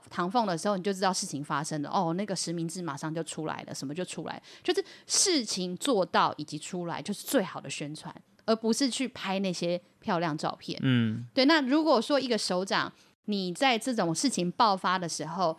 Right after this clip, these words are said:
Speaker 1: 对你而言，你第一个想到，或者是你很用力在做的事情，居然是，呃，拍这种照片。我认为这个是，这是有问题的，
Speaker 2: 嗯。
Speaker 1: 就是有点像你刚刚说的，
Speaker 2: 嗯。
Speaker 1: 对，就是实质上到底做了什么事情才是重要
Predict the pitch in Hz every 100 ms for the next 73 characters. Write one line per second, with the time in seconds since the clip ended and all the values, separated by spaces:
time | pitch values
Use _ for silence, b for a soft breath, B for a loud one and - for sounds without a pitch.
0 | b b 302 247 180 180 185 175 170 175
1 | 165 240 233 233 196 175 147 190 185 220
2 | 196 233 196 160 156 160 208 214 214 190
3 | 185 208 156 196 165 139 226 165 151 196
4 | 170 b b b _ - 135 202 202 196
5 | 143 190 170 - 170 - _ b _ 196
6 | 220 277 262 190 240 196 226 185 - _
7 | _ _ _ _ - 240 233 165 175 165
8 | - - 165 127 254 226 196 - 190 151
9 | 165 170 156 143 143 117 110 120 _ 185
10 | 175 240 240 - B - - 220 - 202
11 | 220 214 185 b b - 214 165 - -
12 | 180 156 - 143 - 165 - 151 160 143
13 | - 151 156